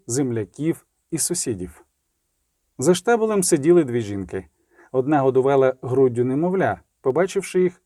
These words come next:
відвернулася скромно. Трохи далі молода дівчина із рукою, перев'язаною не дуже чистими ганчірками,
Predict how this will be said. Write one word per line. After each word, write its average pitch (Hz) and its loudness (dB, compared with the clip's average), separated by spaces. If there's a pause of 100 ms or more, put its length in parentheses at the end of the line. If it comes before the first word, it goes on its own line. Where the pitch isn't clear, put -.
відвернулася 143 -2
скромно. 92 -6 (800)
Трохи 127 2
далі 143 2
молода 139 2
дівчина 170 0
із 147 -2
рукою, 196 -2
перев'язаною 165 2 (320)
не 131 -2
дуже 170 0
чистими 139 -4
ганчірками, 127 -4